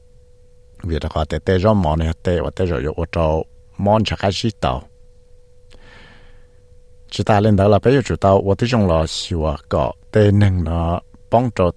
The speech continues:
để giữ chẳng là để一般gì là tao nó để cho mỏ rộng một chân chỉ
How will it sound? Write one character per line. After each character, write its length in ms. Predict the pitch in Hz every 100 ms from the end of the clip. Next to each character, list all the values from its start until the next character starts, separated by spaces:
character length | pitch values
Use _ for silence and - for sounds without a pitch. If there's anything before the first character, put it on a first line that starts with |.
| -
để 340 | 104 101 95
giữ 220 | 87 107 92
chẳng 240 | - 107 117
là 120 | 82 -
để 120 | 98
一 180 | 95 113 -
般 260 | 98 87
gì 320 | 85 95 87 - - -
là 180 | 82 85
tao 160 | 90 85
nó 260 | 95 113 87
để 80 | 98
cho 100 | 110
mỏ 280 | 107 78 78
rộng 300 | 76 78 87
một 120 | 92
chân 160 | -
chỉ 120 | 87